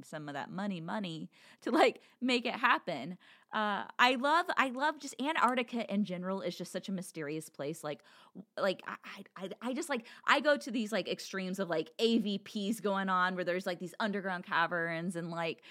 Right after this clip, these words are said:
I just, I love the idea of, like, things in Antarctica. So, yeah, Hollow Earth, though. Hollow Earth is cool.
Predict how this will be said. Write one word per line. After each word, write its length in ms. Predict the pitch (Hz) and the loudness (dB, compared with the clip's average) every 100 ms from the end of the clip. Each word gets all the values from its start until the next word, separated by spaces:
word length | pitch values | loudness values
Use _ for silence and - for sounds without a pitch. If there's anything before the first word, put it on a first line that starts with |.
| - - - | -20 -20 2
I 100 | 247 | 2
just, 200 | 233 233 - | 4 2 2
I 100 | 214 | 2
love 260 | 208 202 | 4 2
the 140 | 170 151 | 2 0
idea 360 | 123 147 147 | -2 -4 -6
of, 80 | 147 | -4
like, 220 | 151 135 | -6 -6
things 240 | - 165 170 | -6 -6 -6
in 80 | 135 | -8
Antarctica. 580 | 85 71 135 - - 151 | -10 -12 -12 -12 -12 -12
So, 300 | - 113 135 156 _ _ _ _ _ _ _ _ - - | -10 -10 -10 -14 _ _ _ _ _ _ _ _ -18 -2
yeah, 240 | 180 185 | 4 4
Hollow 320 | 170 202 220 | 4 2 2
Earth, 220 | - 202 220 | 0 -4 -4
though. 300 | 165 156 170 _ _ _ _ _ _ | -6 -6 -8 _ _ _ _ _ _
Hollow 280 | 196 226 220 | -6 -4 -4
Earth 160 | 185 | -6
is 100 | 165 | -8
cool. 340 | - 156 127 | -10 -10 -10